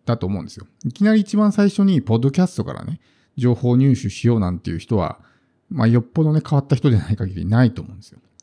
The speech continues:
つまり、ポッドキャストにたどり着く人っていうのは、ある程度経験していて、さらにね、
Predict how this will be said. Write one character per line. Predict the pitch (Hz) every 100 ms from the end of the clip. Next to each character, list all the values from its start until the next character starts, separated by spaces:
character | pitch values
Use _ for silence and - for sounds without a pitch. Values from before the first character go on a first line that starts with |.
| _
つ | 226
ま | 202
り、 | 131
ポ | 240 165
ッ |
ド | 180
キ | 196
ャ | 302
ス | -
ト |
に | 120
た | 104
ど | 107
り | 117
着 | -
く | 127
人 | - 85
っ |
て | -
い |
う | -
の |
は、 | - 85 - - _ _
あ | 147
る | 208
程 | 214 349 311
度 | 127 104 82 -
経 | - 185
験 | 185 196
し | 185
て | -
い | 190
て、 | 170 165 139
さ | 214
ら | 247
に | 98
ね、 | 117 135